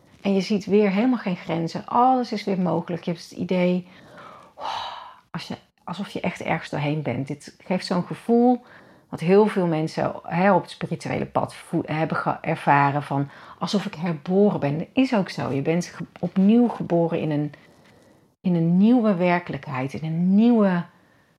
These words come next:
orde van grootheid, in een nieuwe wereld. Hè, wat mensen altijd, ik hoor, ik zie steeds vaker voorbij komen van de nieuwe wereld. Wakey, wakey. Er is niet één nieuwe wereld. Je blijft bezig. Dat is gewoon fantastisch.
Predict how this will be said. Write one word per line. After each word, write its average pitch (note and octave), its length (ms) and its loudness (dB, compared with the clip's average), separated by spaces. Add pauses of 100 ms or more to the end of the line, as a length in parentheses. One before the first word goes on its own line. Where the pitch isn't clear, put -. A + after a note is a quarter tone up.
(260)
orde F#3+ 240 4
van D#3+ 180 -6
grootheid, G3+ 800 -2
in E3+ 60 -10
een F3 220 -2
nieuwe G3 520 2 (400)
wereld. - 840 -2 (380)
Hè, A3 180 -6
wat G#3 140 -2
mensen A3 360 0
altijd, - 380 -6 (360)
ik - 160 -14
hoor, - 160 2
ik G3+ 120 -4
zie A3 220 0
steeds A#3+ 400 4
vaker A3+ 340 4
voorbij F#3 380 4
komen F3+ 240 2
van E3 320 -2
de A3+ 240 6
nieuwe G3 340 4
wereld. E3+ 500 -2 (400)
Wakey, D#3+ 520 2
wakey. D4+ 440 0
Er - 160 -2
is C4+ 180 0
niet B3+ 300 2 (200)
één B3+ 360 8
nieuwe B3+ 340 6
wereld. G3 600 6
Je E3+ 260 0
blijft F3+ 480 2
bezig. G#3 500 2
Dat - 200 -12
is - 80 -14
gewoon C#3+ 280 -2
fantastisch. - 800 -6